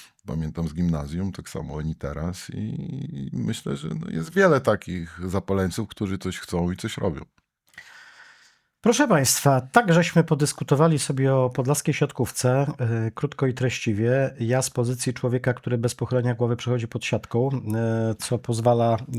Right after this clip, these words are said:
Speaker 2: patrzeć na to z poziomu parkietu.
Speaker 1: No ale to libero może zostać.
Speaker 2: <laughs> I ten, i ten oto dżentelmen, który, y, jakby podskoczył, to bez problemu spojrzy-, spojrzy-, spojrzałby na świat z nadsiatki, ale obecnie zajmuje się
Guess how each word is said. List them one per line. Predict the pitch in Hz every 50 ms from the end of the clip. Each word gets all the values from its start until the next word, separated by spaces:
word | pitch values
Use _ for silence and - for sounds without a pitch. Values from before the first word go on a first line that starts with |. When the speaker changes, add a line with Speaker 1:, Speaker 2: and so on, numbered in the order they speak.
| 110 -
Speaker 2:
patrzeć | - 127 123 - - 123 -
na | - 120
to | - 123
z | -
poziomu | - - 117 110 127 123 117 113 107
parkietu. | - 135 127 - - 113 104 - 139 147
Speaker 1:
No | 139
ale | 117 120
to | - 151
libero | 151 165 160 160 165 131 113 101
może | 101 98 90 92
zostać. | 90 85 90 87 85 - - 90 156 - - 110 - 131
Speaker 2:
<laughs> | - - - -
I | 165 -
ten, | - - - 233 208 180 160 - - - - - -
i | 151
ten | - - 165 165
oto | 160 156 160 151
dżentelmen, | 131 147 147 139 - 147 143 139 143 139
który, | 135 135 - 143 135 139
y, | 135 135 131 131 131 131 117 123 123 123 123 123 127 127 123 123 123 120 - - 139 131 139 - - _ -
jakby | 160 147 135 131 131
podskoczył, | - 147 131 - - 143 139 - - 127
to | - 135
bez | 120 113 -
problemu | - - 131 131 143 139 135
spojrzy-, | - - 139 131 127 131 131 123 123
spojrzy-, | 113 - - - 139 135 123 123 117
spojrzałby | - - 147 143 143 143 131 131
na | 131 123
świat | - - 131 120 110 - - - - - - - - - _
z | - 123
nadsiatki, | 131 127 123 - - 117 104 - - 143 147 160 160 - - - - - - - - _ _ _
ale | - 131 135 127
obecnie | 123 117 120 113 - - 123 120
zajmuje | 110 120 120 120 120 120 120 120
się | - - - 117 113